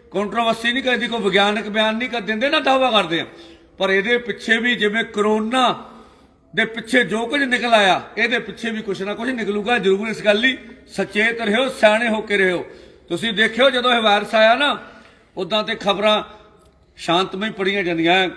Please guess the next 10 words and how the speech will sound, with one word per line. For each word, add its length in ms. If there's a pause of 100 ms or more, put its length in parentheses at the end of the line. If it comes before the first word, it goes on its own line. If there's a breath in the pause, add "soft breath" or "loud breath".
ਸਾਡੇ 200
ਵ-, 380
ਫਿਰ 120
ਕਹੂ, 300
"ਅਯੇ 580 (180)
ਦੇਖੀਏ," 440
ਐ 220 (120)
ਚਾਂਗਰਾ 320
ਮਾਰਨਗੇ 380
ਚੈਨਲ, 300